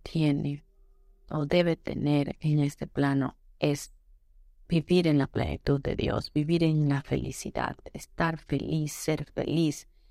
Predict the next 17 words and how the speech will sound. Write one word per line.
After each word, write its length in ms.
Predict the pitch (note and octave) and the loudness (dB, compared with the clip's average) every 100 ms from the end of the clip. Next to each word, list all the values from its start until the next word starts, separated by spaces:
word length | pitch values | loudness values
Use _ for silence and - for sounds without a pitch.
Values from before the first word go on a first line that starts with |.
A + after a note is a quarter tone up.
| _ _ - - - - - | _ _ -20 -20 -20 -20 -6
vivir 500 | D3 D#3 F#3+ G#3 F3+ | 0 2 4 4 4
desde 540 | E3 D#3 D3+ D3+ D#3 | 2 0 -2 -2 0
este 240 | D#3 - E3+ | -2 -4 -4
acompañamiento 1000 | - D#3+ D3+ D3 D3 D3 D#3 D#3+ E3 D#3 | -2 -4 -4 -4 -2 2 2 2 0 -2
de 160 | C#3+ | -2
Dios 400 | C#3 - D#3 F3 - | -2 -2 -2 -4 -4
donde 280 | D3 D3 - | -4 -4 -6
todo 380 | - E3 D#3 | -4 -2 -2
se 180 | D#3 - | -4 -6
puede, 720 | - F#3+ G3 F#3+ D#3+ E3+ F3 - | -4 0 2 2 0 -2 -6 -6
donde 320 | - C#3 C#3+ | -4 -2 0
no 240 | D3+ D#3 | 2 2
hay 180 | C#3 C#3+ | 2 2
límites, 840 | D3 F#3 G3 F3 D#3+ - D3 D#3 | 2 2 2 2 -2 -4 -4 -4
donde 460 | - B2 C#3+ C#3+ C#3 | -6 -6 -2 0 0
hay 180 | C#3+ D#3+ | 0 2
una, 300 | D#3 C#3+ | 2 0